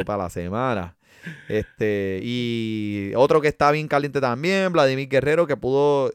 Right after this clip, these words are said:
bueno, no está bien caliente, el hombre tuvo un cuadrangular ayer, eh, después de estar un tiempo apagado al principio de esta temporada. Creo que esta va a ser,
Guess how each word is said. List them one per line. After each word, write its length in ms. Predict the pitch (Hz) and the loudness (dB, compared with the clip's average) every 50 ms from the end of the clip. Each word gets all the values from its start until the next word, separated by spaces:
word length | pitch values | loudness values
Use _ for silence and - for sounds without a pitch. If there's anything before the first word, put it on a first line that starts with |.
| - 113 | -6 -4
bueno, 240 | 104 143 147 131 107 | 0 0 0 0 -2
no 100 | 104 117 | -6 -6
está 180 | 120 - 170 175 | -2 0 0 0
bien 140 | 185 180 | 0 0
caliente, 420 | - - 156 151 156 156 135 - 101 | 0 2 2 2 2 0 -4 -2 -2
el 80 | 101 | -2
hombre 260 | 104 117 127 143 151 139 | -2 -2 0 0 0 0
tuvo 180 | 156 156 160 | -2 -2 -4
un 120 | 160 160 - | -4 -4 0
cuadrangular 640 | - 151 147 143 143 139 139 131 131 131 135 143 151 | 2 4 4 4 2 0 -2 -2 0 0 2 2 2
ayer, 460 | 151 147 135 143 156 165 175 180 - _ _ _ _ _ _ _ - | 2 2 2 4 4 4 2 0 -6 _ _ _ _ _ _ _ -6
eh, 320 | 123 120 120 117 117 113 107 | -2 0 0 0 0 0 0
después 240 | 120 117 - 117 113 | -2 -2 0 0 -2
de 60 | 117 | -2
estar 180 | - - 147 | 0 0 -2
un 120 | 151 151 143 | -2 -2 -4
tiempo 320 | - 147 139 139 139 151 | -4 -2 -2 -2 -2 -2
apagado 800 | 139 143 131 127 131 143 147 151 151 151 147 143 139 139 135 135 | -2 0 0 0 2 4 4 6 6 6 6 4 2 2 2 0
al 80 | 123 104 | 0 -2
principio 320 | - 110 - 120 107 131 | -6 -8 -8 -2 0 0
de 60 | 135 | 0
esta 140 | 139 - 147 | 0 0 -2
temporada. 760 | 131 143 139 127 135 123 123 127 143 156 156 156 151 143 139 - _ _ _ _ _ _ _ _ _ _ _ | -4 -4 -6 -4 -2 0 0 2 2 2 4 4 4 2 0 -2 _ _ _ _ _ _ _ _ _ _ _
Creo 300 | - 131 131 131 135 135 | 2 4 6 6 4 4
que 240 | - 143 135 135 - - | 2 0 -2 -2 0 0
esta 280 | 139 135 - - 139 | 0 0 0 2 2
va 120 | 135 127 123 | 2 2 2
a 40 | |
ser, 240 | - - 135 143 143 | 2 2 2 2 2